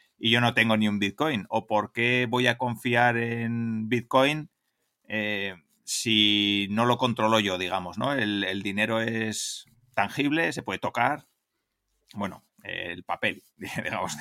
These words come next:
de-, del dinero se puede tocar, la tarjeta también, pero el Bitcoin es algo etéreo, ¿no? Me estoy poniendo un poco en, en el lugar de las personas que nos pueden estar escuchando y dicen, "Estos dos están locos,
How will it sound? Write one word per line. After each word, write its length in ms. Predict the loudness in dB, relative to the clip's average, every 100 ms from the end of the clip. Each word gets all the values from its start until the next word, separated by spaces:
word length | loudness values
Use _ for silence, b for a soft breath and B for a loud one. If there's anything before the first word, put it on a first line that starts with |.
| -8
de-, 140 | -8 -6
del 180 | -4 -4
dinero 300 | -2 -2 -4
se 140 | -10
puede 160 | -10 -8
tocar, 280 | -4 -2
la 140 | -2 -4
tarjeta 460 | -6 -4 -4 -4
también, 440 | -4 -4 -2 -4 -6 b b b b -2
pero 180 | 0 2
el 80 |
Bitcoin 440 | -2 -4 0 0 -2
es 180 | -6 0
algo 460 | 2 4 4 4 2
etéreo, 460 | 0 2 0 0
¿no? 200 | -2 -6
Me 180 | -6 -8
estoy 160 | -4 0
poniendo 240 | 2 2
un 80 | 0
poco 240 | 0 2 2
en, 160 | 2
en 140 | 0 0
el 120 | 2
lugar 280 | 2 4 4
de 80 | 4
las 160 | 0
personas 340 | -2 -2 -2 -2
que 80 |
nos 140 | -4 -2
pueden 200 | 0 0
estar 180 | 0 -2
escuchando 400 | -2 -4 -2 0
y 40 |
dicen, 380 | 0 -2 -4 -8 _ _ _ _ -8
"Estos 320 | -4 -2 -2
dos 140 | -4
están 260 | -2 0 2
locos, 400 | 0 -2 -12